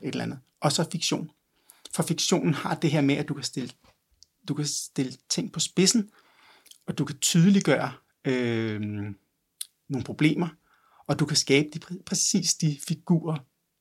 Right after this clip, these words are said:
Speaker 2: du har lyst til, fordi det er fiktion.
Speaker 1: Ja.
Speaker 2: Du kan ikke blive, øh, blive, blive klandret for at, at lyve eller skildre virkeligheden forkert, fordi det er noget, vi har opfundet.
Speaker 1: Ja.
Speaker 2: Og det har, og det er jo det samme, man kan jo sagtens læse en biografi,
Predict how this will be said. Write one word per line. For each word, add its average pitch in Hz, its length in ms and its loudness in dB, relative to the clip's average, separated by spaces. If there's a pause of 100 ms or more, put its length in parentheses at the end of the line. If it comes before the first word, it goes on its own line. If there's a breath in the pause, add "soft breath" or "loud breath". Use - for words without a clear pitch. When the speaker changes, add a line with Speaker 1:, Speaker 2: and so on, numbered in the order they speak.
(180)
Speaker 2:
du 147 60 -4
har 131 80 -2
lyst 131 240 0
til, 135 160 -4
fordi 160 220 -2
det 143 160 0
er 147 40 4
fiktion. - 420 -6 (200)
Speaker 1:
Ja. 196 60 -14 (480)
Speaker 2:
Du 165 60 4
kan 160 100 6
ikke 175 140 2
blive, 143 380 2
øh, 110 260 -4 (180)
blive, 135 200 -4
blive 131 200 -2
klandret 131 420 0
for - 340 2 (120)
at, 127 160 2 (800 loud breath)
at 156 140 6
lyve 143 320 4
eller 123 120 2
skildre 135 400 0
virkeligheden 135 360 -2
forkert, - 420 -12 (180)
fordi - 340 -2
det 131 180 -4
er 127 40 -6
noget, 131 340 -2
vi 120 40 -8
har 120 160 -10
opfundet. - 360 -8 (280)
Speaker 1:
Ja. 175 60 -18 (440)
Speaker 2:
Og 151 160 0
det 180 120 4
har, 156 240 -2
og 156 140 0
det 180 60 8
er - 40 12
jo - 20 6
det 170 100 6
samme, 170 220 8
man 185 100 6
kan 165 80 0
jo 147 60 0
sagtens 170 240 4
læse 165 160 0
en 170 80 0
biografi, 156 600 -2